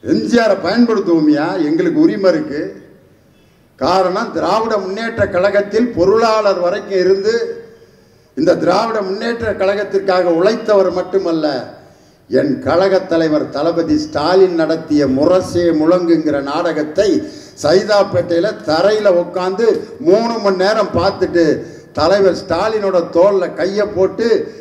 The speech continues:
"உன்னை போன்ற தலைமுறைகள் தான் பொறுப்புக்கு வர வேண்டும், உன்னை நான் பாராட்டுகிறேன்" என்று என் தலைவர் வந்து எம் ஜி ஆரால் பாராட்டப்பட்ட, இது ஒரு வரலாறு. இதை சொல்றதுல என்ன தப்பு?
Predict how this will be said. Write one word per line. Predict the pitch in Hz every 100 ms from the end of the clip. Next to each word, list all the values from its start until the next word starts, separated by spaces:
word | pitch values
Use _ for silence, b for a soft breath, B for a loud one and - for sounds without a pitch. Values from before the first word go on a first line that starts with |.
| -
"உன்னை | 131 185 202 196
போன்ற | 196 185 220 226 220
தலைமுறைகள் | - 180 190 196 196 185 175 170
தான் | 165 160 127 - -
பொறுப்புக்கு | 165 202 240 - 214 185
வர | 165 175 220
வேண்டும், | 220 220 196 196 - - -
உன்னை | - 185 196 196
நான் | 175 165 160
பாராட்டுகிறேன்" | 165 214 233 220 - 196 185 175
என்று | 170 180 240 247 233 - - - - - - _ _ _ -
என் | 113 131 120
தலைவர் | - 143 185 190 180
வந்து | 160 160 190 147
எம் | 135 175
ஜி | 180 190
ஆரால் | 180 170 151 143
பாராட்டப்பட்ட, | 147 156 151 139 135 135
இது | 165 156 185
ஒரு | 165
வரலாறு. | 151 175 240 233 190
இதை | 165 175
சொல்றதுல | 175 220 240 226
என்ன | 202 214 226
தப்பு? | 196 190 - 220 170